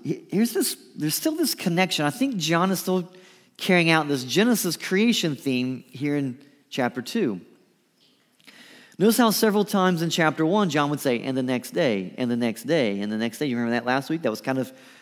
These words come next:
the little sections we made. In the beginning of chapter two, we read, "On the third day." Why does John mention all these days?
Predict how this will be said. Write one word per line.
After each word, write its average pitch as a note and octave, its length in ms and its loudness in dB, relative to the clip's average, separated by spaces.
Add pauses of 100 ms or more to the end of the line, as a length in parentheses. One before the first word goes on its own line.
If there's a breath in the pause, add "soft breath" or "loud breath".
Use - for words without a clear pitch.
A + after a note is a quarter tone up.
(180 loud breath)
the B2 80 -2
little A#2+ 180 0
sections D3 580 -2
we B2+ 120 0
made. D3 440 0
In - 960 -20
the C#3+ 60 2
beginning D#3+ 280 4
of D3+ 100 0
chapter E3+ 280 2
two, A3 300 2
we F3+ 140 4
read, D3+ 480 2 (120)
"On D3 180 0
the D3 80 -4
third C#3+ 320 0
day." A2+ 420 -2 (540 soft breath)
Why D3 240 -4
does B3 240 -2
John C#3 360 -4
mention C3+ 260 -4
all A2+ 140 -2
these B2 160 -4
days? D3 600 -4